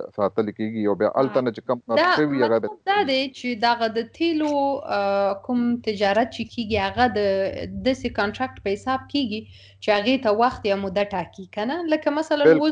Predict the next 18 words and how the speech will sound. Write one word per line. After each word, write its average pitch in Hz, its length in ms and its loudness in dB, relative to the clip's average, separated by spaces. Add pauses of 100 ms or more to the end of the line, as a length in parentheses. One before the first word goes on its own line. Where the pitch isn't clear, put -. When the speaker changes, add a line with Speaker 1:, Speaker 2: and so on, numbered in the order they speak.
(120)
Speaker 2:
باید 254 220 2
د 220 120 -4
Speaker 1:
موده 233 200 2
ټاکي. 220 180 -4
Speaker 2:
مې 269 340 -2
د 277 40 0
میاشتې 262 640 -2
تیل 311 240 -4
یا 214 160 0
د 208 140 -6
اپریل 254 400 -4
د 240 40 -4
میاشتې 240 420 -4 (100)
تیل 277 180 -4
باید 220 300 2
ختم 208 480 -2
شي 196 200 -12
نور 185 200 -6